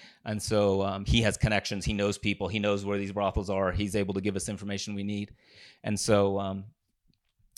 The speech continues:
um, now he's, like I said, helping us rescue the girls. And so, um,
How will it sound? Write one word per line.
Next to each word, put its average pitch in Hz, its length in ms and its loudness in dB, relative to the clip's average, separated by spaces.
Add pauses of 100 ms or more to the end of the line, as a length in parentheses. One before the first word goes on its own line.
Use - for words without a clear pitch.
(100)
um, 107 400 -6
now 107 240 2
he's, 104 380 0
like 98 200 -2
I 95 40 -6
said, 95 180 -2
helping 98 260 0
us 95 160 -8
rescue 104 280 -4
the 98 100 -4
girls. 95 340 -6 (500)
And 117 200 0
so, 104 460 4
um, 98 320 0